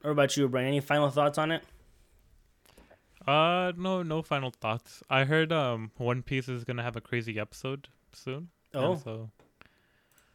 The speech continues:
Speaker 2: um, I don't know what's going on right now. I haven't been, uh, keeping up.
Speaker 1: Okay.
Speaker 2: But yeah.
Speaker 1: Actually, I have one last thing, I guess, for the merger. So, they, they're pretty much telling you guys to,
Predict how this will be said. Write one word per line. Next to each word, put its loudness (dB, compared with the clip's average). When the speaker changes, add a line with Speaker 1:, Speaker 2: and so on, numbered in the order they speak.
Speaker 2:
um, -6
I 0
don't 0
know -2
what's -4
going -4
on -2
right -6
now. -10
I -2
haven't -4
been, -6
uh, -6
keeping -10
up. -8
Speaker 1:
Okay. 0
Speaker 2:
But -4
yeah. -4
Speaker 1:
Actually, 4
I 6
have 8
one 6
last 0
thing, -4
I -4
guess, -4
for -2
the -2
merger. -2
So, 2
they, 0
they're 0
pretty 4
much 2
telling 0
you 2
guys 4
to, -12